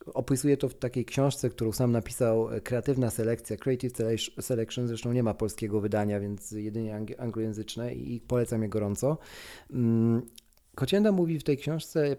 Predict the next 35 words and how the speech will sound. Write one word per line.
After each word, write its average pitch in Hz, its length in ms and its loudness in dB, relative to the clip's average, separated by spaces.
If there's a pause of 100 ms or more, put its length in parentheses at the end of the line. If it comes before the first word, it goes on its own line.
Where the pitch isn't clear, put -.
(140)
przedstawia 135 360 0
cały 127 200 2
proces 127 420 2
w 110 60 0
ogóle 107 220 4
tworzenia 117 400 2
tej 95 140 -2
klawiatury, 107 600 -2
że 117 300 2 (580)
oni 190 300 10
w - 80 -2
pewnym 156 420 8
momencie, 123 720 8
pokazują 139 320 6
tam 117 180 2
prototypy, 123 680 4
które 113 220 4 (120)
<laughs> - 80 -8
wyglądają 120 440 2
jak 104 160 0
z - 40 -16
kosmosu, 113 580 0 (340)
em, - 120 -6 (160)
oni 190 280 6
w 190 60 -14
pewnym 156 280 6
momencie 135 320 4
stanęli 127 400 4
pod 113 200 -4
ścianą, 110 600 2 (380)
mm, 110 340 2 (180)
ponieważ 139 420 4
próbowali 123 840 4
tak 107 220 0
naprawdę 107 720 2